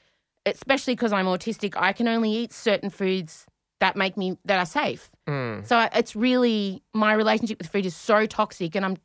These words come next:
Speaker 1: and I was talking to my daughters about it 'cause they're really, they're fine. A-, and I'm
Speaker 2: Mm.
Speaker 1: grateful for that. The girls have a great relationship with food and their body image is that of, you know, twenty-one and sixteen-year-old girls, but we openly talk about what's achievable, and both of them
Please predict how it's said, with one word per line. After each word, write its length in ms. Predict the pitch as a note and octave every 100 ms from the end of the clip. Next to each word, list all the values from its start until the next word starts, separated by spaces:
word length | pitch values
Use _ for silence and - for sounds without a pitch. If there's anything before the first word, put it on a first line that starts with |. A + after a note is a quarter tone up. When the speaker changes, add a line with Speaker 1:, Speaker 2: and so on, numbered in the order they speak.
| F3+ F3+
Speaker 1:
and 120 | F3+
I 40 |
was 100 | F3+
talking 320 | - A3+ A3
to 200 | G3+ F#3 F3
my 200 | D#3+ D#3+
daughters 400 | F3 A3+ C#4 G#3+
about 300 | D#3 D3 C#3+
it 140 | C#3
'cause 260 | - G3+ E3+ - _ _
they're 200 | - A3+
really, 320 | B3+ G#3+ F3 -
they're 180 | D#3+ A3
fine. 540 | - F#3 G3 C3+ G#2+ -
A-, 180 | E3 F3+
and 100 | F#3
I'm 140 | F3
Speaker 2:
Mm. 40 |
Speaker 1:
grateful 360 | E3+ G3 - G3+
for 140 | - D#3
that. 260 | C3+ C#3
The 80 | F#3
girls 380 | E3+ G3 G3 F#3+
have 120 | F#3+
a 40 |
great 280 | D#3+ F#3+ F3+
relationship 400 | G#3+ G#3 G3 F#3
with 140 | - D#3+
food 380 | G3+ G3 F#3+ F3
and 180 | E3 D#3 _ _ _ _
their 180 | F3+ G3
body 320 | F3+ G#3 G#3
image 240 | G3 F#3 E3+
is 100 | D#3+
that 220 | D#3+ E3
of, 140 | D#3 -
you 80 | E3
know, 120 | G2+
twenty-one 400 | - E3 C#3+ C3+
and 80 | C3+
sixteen-year-old 540 | D#3+ - D3+ C#3 C#3
girls, 380 | - F#3+ D#3 D3+
but 200 | - C#3
we 120 | F3+
openly 380 | G3 - F3+ E3
talk 300 | D#3 E3 D#3+
about 380 | D#3 D3 C#3+ - _ _ _ _
what's 220 | - F#3+ -
achievable, 540 | D#3 D3+ D#3 E3 D#3+
and 100 | D#3+
both 200 | D#3+ E3
of 100 | E3
them 260 | D3+ C#3+